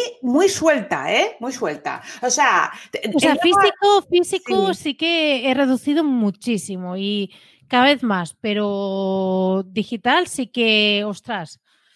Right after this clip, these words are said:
Speaker 1: Y los de
Speaker 2: Se me
Speaker 1: marketing
Speaker 2: va mucho,
Speaker 1: digital,
Speaker 2: ¿eh?
Speaker 1: o sea, oímos conjuntas, "¡Eh, toma mi tarjeta!", <laughs> ¿sabes? O sea, eh, tal,
Speaker 2: Las
Speaker 1: cuidado.
Speaker 2: conjuntas,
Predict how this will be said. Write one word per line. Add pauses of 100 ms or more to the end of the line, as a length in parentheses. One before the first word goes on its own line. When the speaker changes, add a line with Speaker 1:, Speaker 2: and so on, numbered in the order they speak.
(200)
Speaker 1:
Y
los
de
Speaker 2:
Se
me
Speaker 1:
marketing
Speaker 2:
va
mucho,
Speaker 1:
digital,
Speaker 2:
¿eh?
Speaker 1:
o
sea,
oímos
conjuntas,
"¡Eh,
toma
mi
tarjeta!",
<laughs>
¿sabes? (760)
O
sea,
eh,
tal,
Speaker 2:
Las
Speaker 1:
cuidado.
Speaker 2:
conjuntas,